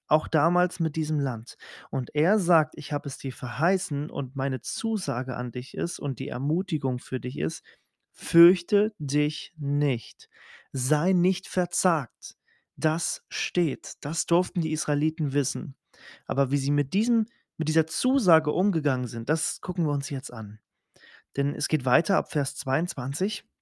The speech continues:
„Da kamt ihr alle her zu mir und spracht: ‚Lasst uns Männer vor uns hersenden, die für uns das Land erkunden und uns Bericht bringen über den Weg, den wir ziehen und die Städte, in die wir kommen sollen.‘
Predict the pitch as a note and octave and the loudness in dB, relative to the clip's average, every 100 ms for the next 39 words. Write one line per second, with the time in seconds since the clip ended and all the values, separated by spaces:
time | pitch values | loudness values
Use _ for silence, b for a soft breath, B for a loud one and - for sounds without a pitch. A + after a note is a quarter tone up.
0 | _ _ _ _ - - A#2+ A#2+ C#3 E3+ | _ _ _ _ -18 -8 -6 -4 4 4
1 | A3+ G#3 - F3+ G3 D3 D#3+ - A3 A3 | 4 2 2 4 4 4 0 2 2 4
2 | A#3+ D3+ - - D3+ F#3 B B B F3 | 2 0 -4 -2 0 0 B B B 0
3 | - B3 - F3+ A#3+ A#3+ G3+ D#3+ D3+ E3 | 4 2 4 4 6 4 2 2 0 0
4 | D3+ D3 D3+ D#3+ E3+ F#3 - C4 A#3 A3 | 2 2 0 -2 -2 -2 0 0 0 0
5 | G#3+ - E3 G#3+ - D#3+ - F#3 F3+ G#3+ | -4 0 2 2 0 -4 0 0 0 -2
6 | G#3 E3+ E3+ E3+ - D#3 C#3+ A3 - - | -2 -2 -2 -4 0 0 2 -2 -4 -2
7 | D#3 F3 F3+ D#3 D#3 C#3+ C#3+ C3 E3+ G3+ | 0 0 0 2 2 2 -2 0 0 0
8 | - D#3 C#3+ - - G3 G#3+ F#3 D3+ D3 | -2 -2 -2 -6 -4 -2 0 0 -2 -4
9 | - E3 F3 F3 C#3 C#3+ E3 - - D3+ | 0 0 0 -4 -4 -6 -6 -6 -2 0
10 | C3+ A#2+ A2+ A2+ | -2 -4 -6 -6